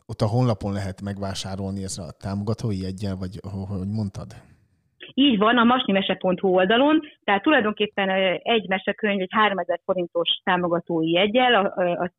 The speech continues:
Speaker 2: szépen, hogyha megírják, ö, e-mail, ilyen adatlapot kell kitölteni, ö, felmenni a masnimese pont hu oldalra, ott egyelőre még a mesekönyvet fogják látni, a, akik oda látogatnak, de jövő héten fog debütálni a két ehhez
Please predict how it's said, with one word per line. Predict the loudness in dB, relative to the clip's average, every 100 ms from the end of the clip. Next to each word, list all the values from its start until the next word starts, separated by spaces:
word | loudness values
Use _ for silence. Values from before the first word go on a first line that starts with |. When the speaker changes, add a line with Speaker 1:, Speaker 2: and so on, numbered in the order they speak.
| _
Speaker 2:
szépen, | -4 -2 -2
hogyha | -2 -2 -2 -4 -8
megírják, | -4 -2 0 0 -2 -2
ö, | -4 -2 0 0 -2 -4 -6 -4 0
e-mail, | 2 2 2
ilyen | 2 2
adatlapot | 2 2 0 -2 -2 -2
kell | -4
kitölteni, | -2 0 2 2 2 0 -2 -4 _ _ _
ö, | -2 0 2 0 -2 0
felmenni | 0 2 2 2
a |
masnimese | 2 0 -2 -4 -4 -4
pont | -4 0
hu | 2
oldalra, | 4 4 2
ott | 2 0
egyelőre | 0 2 2 4 2
még | 0 0
a |
mesekönyvet | 0 0 -4 -6 -4 -4 -4
fogják | -4 0 -2 0
látni, | 2 2 2 0 0 -4 -20 -6
a, | -2
akik | 0 -2 -4 -4
oda | 0 2
látogatnak, | 4 2 2 0 0 0
de | 0
jövő | 2 4 4 2
héten | 2 -2 -4 -6
fog | -8 -2
debütálni | -2 -2 -2 0 0 0
a | -2
két | -2 0
ehhez | 0 -2